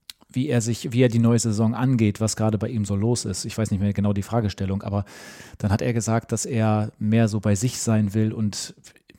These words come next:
so zwischen den Zeilen habe ich da so rausgehört, er möchte sich gar nicht mehr so viel mit den Fans anlegen und gar nicht mehr so dieser Bad Boy immer sein. Und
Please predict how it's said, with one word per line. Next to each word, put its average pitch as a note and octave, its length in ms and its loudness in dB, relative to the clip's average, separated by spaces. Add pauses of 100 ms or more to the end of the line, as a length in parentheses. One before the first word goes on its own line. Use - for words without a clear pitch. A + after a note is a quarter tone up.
(120)
so - 160 -2
zwischen E3 320 2
den B2 140 4
Zeilen B2+ 360 2
habe A#2 120 2
ich G2+ 60 -4
da A2+ 100 2
so G2+ 100 -2
rausgehört, A2 420 0
er A2+ 80 -2
möchte A2 260 0
sich G#2 180 -6
gar G#2 120 0
nicht G2+ 120 0
mehr G#2 80 0
so G2 100 -2
viel G2 160 -2
mit F#2+ 140 -2
den F#2+ 80 -2
Fans G2+ 320 -2
anlegen G2 480 0
und G2 180 -6
gar G2+ 140 0
nicht G2 100 -2
mehr G2 140 0
so F#2 100 -8
dieser F#2+ 220 -2
Bad G2+ 280 0
Boy F2+ 220 -4
immer D#2+ 220 -12
sein. F2+ 380 -4 (760)
Und G#2+ 420 0